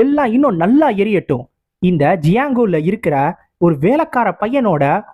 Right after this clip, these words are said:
ஒரு கிஃப்ட் தான் இது. என்னோட கிஃப்டா இதை ஏத்துக்கோங்க. என்னோட வீட்டை எரிச்சீங்கள, அப்ப நானும் எல்லாத்தையும் எரிப்பேன். எல்டர் ஹார்ன்லெஸ் டிராகன் கிங்குக்கு நான் கொடுக்குற பனிஷ்மெண்ட் இது. அதுவும் எதுக்காகனா, ஒரு வேலைக்கார பையனை இந்த ஜியாங்குல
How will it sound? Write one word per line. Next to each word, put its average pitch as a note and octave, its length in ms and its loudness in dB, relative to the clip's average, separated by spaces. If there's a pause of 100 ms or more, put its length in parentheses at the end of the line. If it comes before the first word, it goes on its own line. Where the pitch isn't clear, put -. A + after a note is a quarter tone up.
ஒரு G#3 100 -2 (100)
கிஃப்ட் E4 340 0
தான் A#3+ 200 0
இது. C#3 120 -4 (480)
என்னோட C4+ 360 0
கிஃப்டா E4 280 -2 (100)
இதை B3 180 -2
ஏத்துக்கோங்க. G3 460 -2 (540)
என்னோட A3 360 2
வீட்டை D#4+ 260 0
எரிச்சீங்கள, B3 480 0 (460)
அப்ப A3+ 200 -4 (120)
நானும் B3 340 0
எல்லாத்தையும் A#3 380 0
எரிப்பேன். D#3+ 340 -4 (400)
எல்டர் B3 340 2
ஹார்ன்லெஸ் A#3 340 -2
டிராகன் A#3+ 320 0
கிங்குக்கு G#3+ 340 0
நான் A#3+ 200 -2
கொடுக்குற E4+ 340 0
பனிஷ்மெண்ட் C4 460 -2
இது. C3+ 140 -2 (380)
அதுவும் G3 320 0
எதுக்காகனா, G#3+ 540 -2 (440)
ஒரு A#3+ 200 -2
வேலைக்கார C#4 440 0
பையனை F3+ 420 -4
இந்த G3+ 200 2
ஜியாங்குல G#3+ 380 0